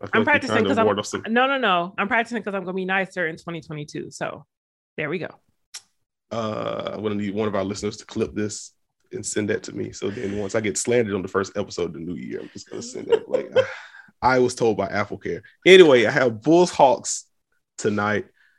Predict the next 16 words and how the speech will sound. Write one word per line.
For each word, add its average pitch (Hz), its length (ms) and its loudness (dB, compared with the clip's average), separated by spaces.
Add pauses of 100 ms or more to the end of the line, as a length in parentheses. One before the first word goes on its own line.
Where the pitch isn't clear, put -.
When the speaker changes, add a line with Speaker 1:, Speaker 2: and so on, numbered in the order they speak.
(460)
Speaker 1:
Um, 101 340 -4
they 104 140 -2
just 120 280 -4
played 120 320 -2
a - 40 -16
couple - 220 -10
days 87 180 -8
ago, 85 260 -10
and 87 160 -12
that 78 140 -8
game - 260 -12
was - 240 -12
electrifying. 92 680 -6
A 107 40 -8
lot 98 160 -4
of 98 120 -12